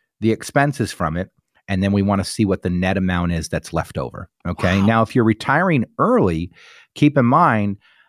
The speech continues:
Speaker 1: there's expenses that we need to take into account for, like health insurance, because you're not gonna be able to get on Medicare until you're age sixty-five. So if I have someone retiring at the age of sixty-two,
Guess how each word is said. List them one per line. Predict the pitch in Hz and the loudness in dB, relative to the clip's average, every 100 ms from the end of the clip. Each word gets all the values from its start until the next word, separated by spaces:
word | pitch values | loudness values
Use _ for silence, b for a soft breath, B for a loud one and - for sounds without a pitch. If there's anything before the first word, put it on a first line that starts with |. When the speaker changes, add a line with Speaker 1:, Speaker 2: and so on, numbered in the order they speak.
| - | -2
Speaker 1:
there's | 113 113 | 0 0
expenses | 120 - 135 139 131 104 | -4 -4 0 0 0 0
that | 120 | 0
we | 110 | 0
need | 110 107 | 0 0
to | 92 | -2
take | - 107 107 | -2 -2 0
into | 92 87 | -2 -2
account | - 120 117 - | -2 -2 -2 -4
for, | 85 71 - _ | -10 -10 -12 _
like | 87 90 87 - _ _ | -4 -4 -4 -10 _ _
health | - 104 - | -2 0 -2
insurance, | 85 - 73 53 - | -8 -6 -8 -8 -12
because | - 87 - 92 87 - _ _ | -14 -8 -4 -4 -4 -12 _ _
you're | 95 | -2
not | 98 104 | -2 -2
gonna | 98 | -4
be | 92 | -2
able | 95 | 0
to | 95 | 0
get | 82 92 | 0 0
on | 92 | 0
Medicare | 101 104 - 95 | 0 -2 -4 -4
until | 90 - 92 | -4 -4 -2
you're | 87 | -2
age | 87 - | -2 -4
sixty-five. | 95 - 95 - 160 101 71 - B B B B | -8 -6 -8 -2 0 2 -2 -8 B B B B
So | - 113 | 0 2
if | 101 | 4
I | 139 | 4
have | 147 117 | 2 2
someone | 135 117 | 0 2
retiring | 104 92 - 120 113 101 | 2 0 -2 0 0 -2
at | 90 | -4
the | 98 | -4
age | 95 | -2
of | 87 | -4
sixty-two, | - 107 - 90 - - 165 92 85 | -6 -8 -6 -8 -4 2 4 4 2